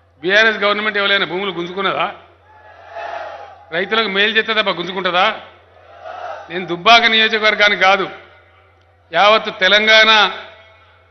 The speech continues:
అసైన్మెంట్ సోదరులందరికీ నేను తెలియజేస్తా ఉన్న దుబ్బాక నుంచి, అసైన్డ్ భూములకు మొన్ననే నిర్ణయం చేసినాం, వాళ్ళకు కూడా పట్టాలు ఇస్తే అందరిలాగా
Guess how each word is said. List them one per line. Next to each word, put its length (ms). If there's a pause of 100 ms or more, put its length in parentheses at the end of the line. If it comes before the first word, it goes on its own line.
(420)
అసైన్మెంట్ 560
సోదరులందరికీ 480
నేను 160
తెలియజేస్తా 440
ఉన్న 160
దుబ్బాక 340
నుంచి, 180 (1300)
అసైన్డ్ 420
భూములకు 380 (100)
మొన్ననే 280 (100)
నిర్ణయం 360
చేసినాం, 360 (1000)
వాళ్ళకు 320
కూడా 100 (100)
పట్టాలు 380
ఇస్తే 200 (920)
అందరిలాగా 400